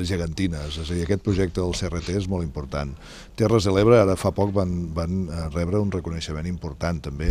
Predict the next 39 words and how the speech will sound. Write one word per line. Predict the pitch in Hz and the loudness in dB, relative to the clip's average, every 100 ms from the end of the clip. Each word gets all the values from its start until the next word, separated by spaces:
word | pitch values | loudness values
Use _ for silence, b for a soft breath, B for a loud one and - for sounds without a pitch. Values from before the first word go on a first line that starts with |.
| 80 | 0
en | 73 | -2
el, | 73 69 71 76 B B - | -4 -6 -8 -12 B B -10
en | 78 | -6
el, | 78 71 | -4 -2
en | 71 | -4
la | 73 69 69 | -4 -4 -4
gastronomia, | 69 71 80 69 73 113 87 | -6 -6 -4 -4 0 2 2
en | 73 | -2
l'entorn | 71 69 78 76 | -4 -4 -4 -4
ambiental | 73 71 69 69 90 95 | -4 -6 -6 -6 -4 -2
i | |
a | 80 | -2
l'oferta | 71 67 71 80 | -4 -6 -8 -8
turística. | 76 73 82 82 69 67 - B B B - | -6 -6 -6 -6 -6 -6 -8 B B B -6
Eh, | |
a-, | 78 76 - 80 73 76 | -4 -4 -4 -4 -4 -4
avui | 76 90 110 | 0 6 6
en | 95 | 6
la | 78 73 69 | 2 -2 -4
Comissió | 71 78 76 85 | -4 -6 -4 -2
de | 85 | -2
Creuers | 82 80 95 87 | -2 0 0 0
del | 82 76 | -4 -4
Port | 82 80 78 | -6 -4 -4
de, | 78 76 | -4 -4
de | 73 78 | -6 -8
Tarragona | 76 78 87 107 123 B B B - | -6 -4 0 2 2 B B B -10
hem, | 82 80 78 78 | -4 -2 0 0
eh, | 76 76 76 76 | 0 0 -2 -2
certificat | 90 - 87 82 90 98 - | -4 -4 -6 -4 -2 -2 -2
la | 92 85 80 | -2 -2 -2
voluntat | 87 80 80 85 | -2 -2 -2 -2
de | 90 | -2
Costa | 87 92 - 87 85 80 | -2 -4 -4 -4 -4 -4
Creuers | 82 82 92 110 | -4 -2 0 0
de | 101 | 0
venir | 85 80 82 92 | -2 -4 -4 -4
a | 90 | -4
posar, | 82 80 82 82 87 | -6 -4 -2 -2 -4